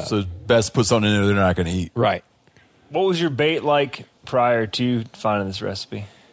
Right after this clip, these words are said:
Speaker 2: Uh, I used corn whenever I was in high school. Just
Speaker 1: Sour
Speaker 2: straight,
Speaker 1: corn?
Speaker 2: just, no, just straight corn. And I caught a lot of deer. <laughs>
Speaker 1: Really?
Speaker 2: Yeah.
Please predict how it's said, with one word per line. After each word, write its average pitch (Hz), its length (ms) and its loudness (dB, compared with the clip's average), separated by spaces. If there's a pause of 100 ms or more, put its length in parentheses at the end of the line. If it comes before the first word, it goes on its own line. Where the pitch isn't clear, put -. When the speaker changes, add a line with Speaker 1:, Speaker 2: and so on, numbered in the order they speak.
(160)
Speaker 2:
Uh, 143 680 4 (1500)
I 117 120 2
used 180 320 2
corn 139 520 4 (260)
whenever 123 380 4
I 120 100 8
was 113 220 6
in 110 80 2
high 120 180 6
school. 110 480 2 (160)
Just 117 160 2
Speaker 1:
Sour 117 80 4
Speaker 2:
straight, 127 240 6
Speaker 1:
corn? 127 120 4
Speaker 2:
just, 127 200 4
no, 131 260 6
just 107 200 2
straight 127 300 4
corn. 143 360 2 (380)
And 117 120 -2
I 110 80 4
caught 113 280 4
a 110 40 6
lot 110 500 6
of 104 100 0
deer. 98 300 0 (220)
<laughs> - 180 6 (220)
Speaker 1:
Really? 175 600 6
Speaker 2:
Yeah. 139 160 6